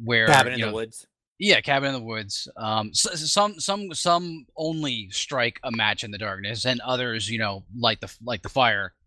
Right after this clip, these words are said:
Speaker 2: <laughs> Yes.
Speaker 1: Um,
Speaker 2: Yeah, I'm,
Speaker 1: but
Speaker 2: I'm with that.
Speaker 1: but, but they d-, but they do those things, and they do 'em well, and, and, and it really does, it k-, it kind of,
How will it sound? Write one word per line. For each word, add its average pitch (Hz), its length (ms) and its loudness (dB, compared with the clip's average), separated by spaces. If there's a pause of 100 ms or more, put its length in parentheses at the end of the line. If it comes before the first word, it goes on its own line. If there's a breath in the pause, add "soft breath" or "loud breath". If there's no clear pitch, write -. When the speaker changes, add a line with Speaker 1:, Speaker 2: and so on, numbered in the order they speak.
(340 loud breath)
Speaker 2:
<laughs> - 220 -12
Yes. 104 340 6
Speaker 1:
Um, 101 200 -4 (2000)
Speaker 2:
Yeah, 135 180 6
I'm, 127 40 6
Speaker 1:
but 123 340 4
Speaker 2:
I'm 131 120 2
with 123 160 0
that. 101 240 2 (480 soft breath)
Speaker 1:
but, 165 260 4
but 170 120 2
they 165 160 4
d-, 139 140 -10
but 143 220 -4
they 151 120 2
do 151 160 -2
those 143 220 0
things, 143 200 -2
and 127 80 -4
they 127 80 2
do 131 200 -2
'em 120 120 -4
well, 120 280 4
and, 113 200 0
and, 113 440 -2
and 113 120 -4
it 117 120 -10
really 117 240 0
does, 113 520 0
it 131 160 -6
k-, 117 140 -2
it 107 60 -2
kind 120 200 2
of, 101 300 -6